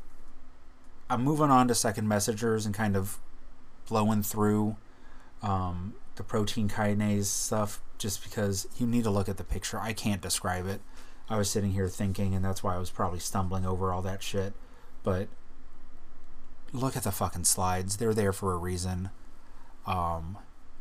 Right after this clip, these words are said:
if you're really trying to learn this stuff forward and backwards from this, look at the fucking slides for this one. You will not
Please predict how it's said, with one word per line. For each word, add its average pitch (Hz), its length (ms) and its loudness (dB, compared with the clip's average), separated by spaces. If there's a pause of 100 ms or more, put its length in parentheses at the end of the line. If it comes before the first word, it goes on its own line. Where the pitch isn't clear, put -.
(180)
if 101 140 0
you're 113 140 2
really 104 340 4
trying 98 280 2
to 92 60 0
learn 98 340 2
this 95 160 4
stuff 95 340 2
forward 92 580 0
and 90 100 -4
backwards 95 560 2
from 95 200 -2
this, 95 300 2 (400)
look 110 260 4
at 101 80 -2
the 101 80 -2
fucking 87 320 -2
slides 85 320 2
for - 120 -4
this 85 240 2
one. 90 300 0 (240)
You 104 320 2
will 101 140 2
not 92 340 0